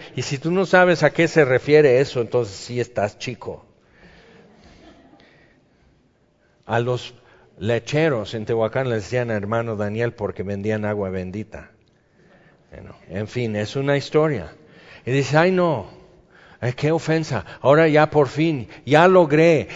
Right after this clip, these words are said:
ya hablan bien de los cristianos". Ay, ¿de eso se trataba? Perdón, me la perdí. Que se trata de que tú vivas una vida para que todos hablen bien de ti. ¿Dónde está escrito eso? Jesús dijo,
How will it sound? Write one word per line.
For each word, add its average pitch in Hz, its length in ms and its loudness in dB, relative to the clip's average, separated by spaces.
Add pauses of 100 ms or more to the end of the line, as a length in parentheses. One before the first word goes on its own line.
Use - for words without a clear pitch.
ya 151 220 6
hablan 175 320 4
bien 165 240 4
de 160 100 4
los 143 220 0
cristianos". 147 640 -2
Ay, 190 180 4
¿de 208 100 10
eso 254 200 2
se 294 160 2
trataba? 254 880 4
Perdón, 190 560 4 (380)
me 180 180 6
la 175 180 6
perdí. 180 460 4 (600)
Que 196 140 8
se 196 180 6
trata 220 460 6
de 185 120 2
que 180 140 2
tú 233 220 -4
vivas 214 400 4
una 202 180 6
vida 190 380 4
para 151 280 6
que 156 140 -2
todos 190 320 4
hablen 175 320 2
bien 170 220 4
de 156 120 2
ti. 151 360 -4 (1200)
¿Dónde 269 240 0
está 277 220 4
escrito 254 460 0
eso? 240 300 0
Jesús 196 440 -4
dijo, 131 360 -4